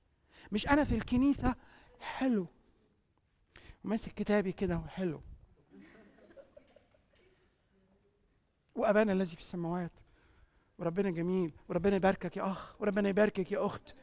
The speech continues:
وربنا معاكي. وفي الشارع، "أيوة يالا، إيه يالا، في إيه؟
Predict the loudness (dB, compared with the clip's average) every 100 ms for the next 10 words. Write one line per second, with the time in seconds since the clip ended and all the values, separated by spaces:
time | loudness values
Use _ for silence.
0 | -12 -4 0 0 2 2 2 0 -10 -20
1 | _ _ _ _ _ _ _ _ _ _
2 | _ _ _ _ _ _ _ _ _ _
3 | _ _ _ _ _ _ _ -20 -20 -20
4 | -20 -20 _ _ _ -10 -4 4 8 10
5 | 8 8 10 10 10 10 8 6 12 12
6 | 12 12 10 10 8 8 10 12 12 10
7 | 8